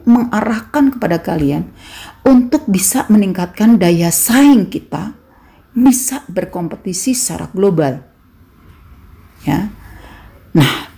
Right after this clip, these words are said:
untuk mencapai itu tentunya, maka kita harus mampu meningkatkan kemampuan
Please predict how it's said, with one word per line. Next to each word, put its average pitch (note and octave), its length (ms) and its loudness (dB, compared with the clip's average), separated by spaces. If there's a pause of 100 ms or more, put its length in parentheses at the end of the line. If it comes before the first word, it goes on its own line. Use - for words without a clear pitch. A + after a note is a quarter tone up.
(1000)
untuk D4 400 0
mencapai F3 560 -4
itu A#3+ 400 -2
tentunya, D3+ 640 0 (560)
maka G3+ 480 2
kita G#3+ 160 0
harus A#3 380 0
mampu C4 580 2 (400)
meningkatkan G#3 800 2 (320)
kemampuan B3 960 4